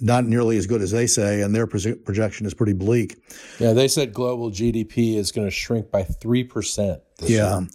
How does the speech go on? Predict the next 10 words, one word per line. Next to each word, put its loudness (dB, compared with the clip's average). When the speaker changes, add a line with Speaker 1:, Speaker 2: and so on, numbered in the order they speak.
Speaker 1:
Well, 4
and 2
he 6
was 2
more 2
talking 0
about, -2
uh, -4
how 2
quickly 0